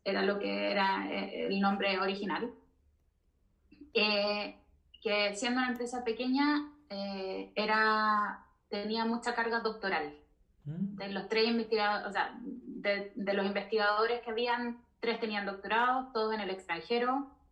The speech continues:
Speaker 1: Eh, el otro investigador senior que había, había vivido en Escocia muchos años.
Speaker 2: Ah, perfecto.
Speaker 1: Eh, la,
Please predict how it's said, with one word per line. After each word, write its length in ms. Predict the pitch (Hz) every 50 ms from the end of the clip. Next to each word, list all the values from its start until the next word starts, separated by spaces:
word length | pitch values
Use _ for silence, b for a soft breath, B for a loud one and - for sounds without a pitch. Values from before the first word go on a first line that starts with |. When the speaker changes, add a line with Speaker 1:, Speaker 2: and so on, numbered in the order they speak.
| _ _ _ _ _
Speaker 1:
Eh, 540 | - 185 185 185 185 185 185 185 185 185 180 - -
el 200 | - 185 190 190
otro 240 | - 214 214 226 220
investigador 440 | 220 214 214 - - 220 214 208 202
senior 380 | - - 220 214 214 208 196
que 80 | - 214
había, 560 | 202 202 214 220 220 220 220 220 220 220 220
había 320 | - - - 175 190 190 185
vivido 320 | 175 170 185 190 190 190
en 60 | 185
Escocia 400 | 180 - - 196 185 - 185 185
muchos 280 | 180 175 170 - - 180
años. 320 | 196 233 254 254 269 269 269 277 269 269 - - 135
Speaker 2:
Ah, 200 | 131 135 135 131
perfecto. 300 | 127 - - - 185 190
Speaker 1:
Eh, 100 | 185 185
la, 400 | 185 185 185 185 185 180 180 -